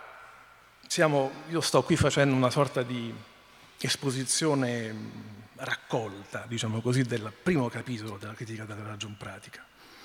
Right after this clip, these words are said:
E come opera Kant? Qual è, com-, com-, come funziona il suo argomento, che è molto complesso e anche molto controverso? Funziona in questo modo.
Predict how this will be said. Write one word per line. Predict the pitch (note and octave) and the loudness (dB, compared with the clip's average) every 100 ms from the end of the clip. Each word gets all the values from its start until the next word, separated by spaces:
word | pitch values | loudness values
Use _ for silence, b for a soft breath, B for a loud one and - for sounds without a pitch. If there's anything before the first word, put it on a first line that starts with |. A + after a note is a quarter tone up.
| B B B B B - - | B B B B B -20 -4
E | D3+ C#3+ C3 C#3 - - - - - - _ - - | 0 2 0 -2 -8 -20 -20 -20 -20 -20 _ -20 -4
come | A3+ G3 | 4 6
opera | C3 A#2+ B2 A#2+ | 6 2 0 0
Kant? | A#2+ - | 0 4
Qual | F#3 | 6
è, | C3 | 6
com-, | - D#3 | 4 -4
com-, | - D#3 | -4 -4
come | - D#3 F3 | 0 4 4
funziona | F3 D3+ C3 | 6 6 6
il | A#2+ | 6
suo | - | 2
argomento, | B2 B2 B2+ A#2 A#2+ | 0 2 0 -2 -6
che | C3+ B2+ | -4 -4
è | - C#3 | -4 0
molto | F#3+ C#3+ B2+ | 2 2 0
complesso | A2+ A2 - A2+ - - A2+ | -2 -4 -2 -4 -4 -6 -4
e | |
anche | B2 B2+ | -2 0
molto | A#2+ A2+ - | 0 0 -4
controverso? | A2 G#2+ A#2 G2 G2 - - - - - - - _ - B B B B B B B - | -6 -6 -6 -6 -8 -6 -8 -8 -18 -20 -20 -20 _ -20 B B B B B B B -14
Funziona | - E3+ - F#3+ D3+ B2+ B2+ A#2+ A#2 A#2 A#2+ | -6 -2 2 4 4 4 4 2 -2 -4 -6
in | B2 | -6
questo | B2+ C#3 - | -6 -8 -4
modo. | B2+ A2 G#2 G#2+ G#2+ - | -2 -2 -6 -10 -12 -18